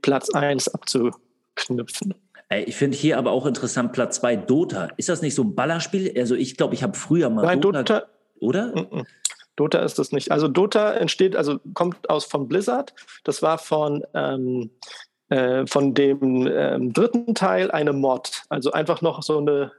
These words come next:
Speaker 1: äh, Modifizierung von dem Spiel von, äh, Warcraft The Frozen Throne war, und drei, Warcraft drei. Und in Frozen Throne Erwe-, Erweiterung gab es dann eine Mod, die nannte sich Dota.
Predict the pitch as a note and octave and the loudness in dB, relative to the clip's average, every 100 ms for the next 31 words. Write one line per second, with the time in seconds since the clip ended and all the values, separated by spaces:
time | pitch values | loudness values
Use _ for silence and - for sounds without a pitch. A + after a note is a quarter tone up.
0 | _ - C#3 D3 C#3+ E3+ D#3 - G3+ G#3+ | _ -4 -2 -2 -4 -6 -6 0 2 4
1 | G#3 G3 F3+ E3 - - F3 G3 A3+ - | 2 0 0 0 -2 -6 -2 0 0 0
2 | D#3 C#3+ D3 C3 D#3+ F3+ - - - D#3 | -2 -2 -2 -2 -2 -2 -4 -6 -4 -2
3 | D#3 C3+ - D#3+ F3+ E3+ - C#3+ C#3 C#3+ | -2 -4 -2 0 0 -2 -6 -2 0 0
4 | C#3 - - C3+ C3+ D3+ D#3 D#3 D#3 D#3 | -2 -8 -6 -4 0 2 2 2 0 -2
5 | - - D3 F3 F#3+ - - - D3+ C3+ | -4 -2 0 0 -2 -8 -12 -4 -4 -2
6 | D#3 D#3 D3+ D#3 D#3+ E3+ - C#3 D#3 D#3+ | 0 0 -2 0 0 0 -2 -2 0 -2
7 | - D#3 F3+ F3 D#3 D#3 E3 E3 D#3+ D#3 | 0 -2 0 -4 -2 -2 -2 -4 -6 -6
8 | D3 C#3+ C3 E3 G#3 - D3 D3+ D#3+ C3 | -4 -4 0 0 0 -4 -4 -2 -2 -2
9 | B2+ - D#3+ G#3+ A3 A3+ C4 | -4 -2 -2 0 2 0 -2